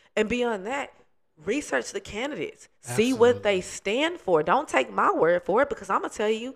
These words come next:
Speaker 1: not to vote for Greg Abbott. But that's my personal
Speaker 2: <laughs>
Speaker 1: opinion.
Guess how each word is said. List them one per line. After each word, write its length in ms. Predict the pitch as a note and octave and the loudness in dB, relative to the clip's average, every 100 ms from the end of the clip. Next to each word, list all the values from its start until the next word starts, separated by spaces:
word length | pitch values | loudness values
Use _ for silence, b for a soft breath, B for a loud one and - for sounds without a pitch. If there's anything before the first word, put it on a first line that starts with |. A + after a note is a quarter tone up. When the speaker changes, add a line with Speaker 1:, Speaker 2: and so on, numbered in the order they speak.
| B B _ | B B _
Speaker 1:
not 260 | D#3+ - | 0 2
to 100 | - | -2
vote 220 | F#3+ F3+ F#3 | 2 2 0
for 80 | |
Greg 280 | G3 E3+ G#3 | -2 0 0
Abbott. 300 | C4 F#4+ - B - | -2 -4 -10 B -4
But 100 | A3+ | 0
that's 220 | D4 - | -2 0
my 200 | F#3 F4+ | -2 -2
personal 400 | - E3+ F3+ G3+ | -2 -4 0 -2
Speaker 2:
<laughs> 80 | B3 | 0
Speaker 1:
opinion. 340 | D4+ G4 - | -4 -6 -10